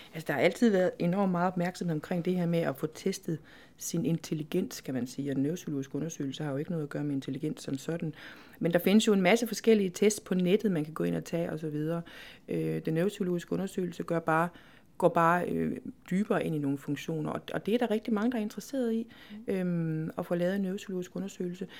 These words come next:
Speaker 1: Man kan så sige, øhm, hvorfor er de så det? Jamen, det kan være, at det er, øh, for eksempel, øh, folk, der har overlevet et hjertestop,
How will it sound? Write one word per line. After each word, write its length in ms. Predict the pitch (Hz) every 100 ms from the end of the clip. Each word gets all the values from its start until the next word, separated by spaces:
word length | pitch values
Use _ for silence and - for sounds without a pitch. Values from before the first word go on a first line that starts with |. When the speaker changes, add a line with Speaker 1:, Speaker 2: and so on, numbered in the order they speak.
| -
Speaker 1:
Man 100 | 208
kan 40 | 208
så 100 | 226
sige, 320 | 240 240 240 - - - - - -
øhm, 320 | 180 170 160
hvorfor 260 | 165 208
er 60 | 233
de 80 | 190
så 100 | 180
det? 240 | 185 240 247 - -
Jamen, 260 | 208 202 196
det 140 | 220
kan 120 | 233 277
være, 160 | 262
at 180 | 269 -
det 180 | 254 247
er, 300 | 247 208 208 214 -
øh, 200 | - -
for 120 | 220
eksempel, 640 | - 277 269 240 202 180
øh, 240 | 165 165 160
folk, 440 | - 214 214 -
der 80 | 196
har 120 | 185
overlevet 400 | 175 202 240 202
et 60 | 175
hjertestop, 640 | 165 214 262 - 226